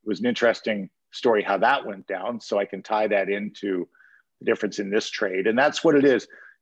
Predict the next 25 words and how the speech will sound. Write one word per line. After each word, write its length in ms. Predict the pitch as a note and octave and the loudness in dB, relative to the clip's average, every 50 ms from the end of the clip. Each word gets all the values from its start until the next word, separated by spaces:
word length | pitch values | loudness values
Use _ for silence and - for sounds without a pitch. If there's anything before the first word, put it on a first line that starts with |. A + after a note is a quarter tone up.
| _ _ _ _ _ _ _ | _ _ _ _ _ _ _
Y-, 160 | A2 A#2+ B2+ - _ | -18 -18 -18 -18 _
you 140 | C3+ C3 B2+ | -6 -2 0
know, 100 | B2+ B2 | 0 0
similar 420 | - - - D#3+ D#3+ E3+ E3+ E3 D#3 | 0 -2 -2 -2 0 2 2 2 2
to 120 | - - A#2+ | 0 0 0
the 100 | A#2 G#2+ | 0 2
writing, 580 | G2 G#2 G#2+ A2 B2+ B2+ A#2+ A#2+ A2 G#2 F#2 | 2 2 4 4 4 2 0 -2 -4 -6 -4
Justin, 500 | G2+ G2+ F#2+ G2 - - - G#2+ G#2+ G#2+ | -4 -4 -4 -4 -6 -6 -6 -6 -4 -4
when 320 | G#2+ A2+ B2 B2 B2+ C#3+ D#3 | -2 -2 0 0 2 2 2
I 520 | D#3 D3+ C#3+ C3 A#2+ A2+ G#2+ G2+ - - _ _ - | 2 2 2 2 2 2 2 0 -2 -4 _ _ -4
am 240 | A#2 A2+ G#2+ G#2 G2+ | -2 -2 -2 -2 -2
watching 440 | G2+ G2+ G#2 G#2 - - A#2 G#2+ | 0 0 0 -2 -4 -6 -8 -8
a 60 | F#2+ F2 | -8 -8
game, 340 | D2+ F#2+ F2+ F2 E2 D#2+ - | -10 -10 -12 -12 -12 -14 -10
so 100 | - G#2 | -8 -6
I'm 140 | A2 B2 A#2 | -4 -2 0
doing 220 | C3 A#2+ A2 G2 | 0 0 0 -4
color 280 | - - - G#2+ G2+ G2 | -6 -4 -2 0 0 0
with 120 | G2+ F#2 | -2 -4
a 40 | G2 | -4
game 280 | - G2 F2+ F2+ F2+ | -6 -6 -8 -6 -8
with 100 | F#2 F2 - - | -10 -12 -8 -6
Brian 280 | F#2 F2+ F2+ F#2 F#2 F2+ | -6 -6 -6 -8 -8 -8
Mudryk. 320 | F2 F2 - - F2+ F2 _ _ _ _ _ _ _ _ _ _ _ _ - | -10 -10 -8 -8 -8 -8 _ _ _ _ _ _ _ _ _ _ _ _ -8
Um, 400 | - G2 F#2+ F#2 F#2 F#2+ F#2+ - | -6 -6 -6 -6 -8 -10 -14 -18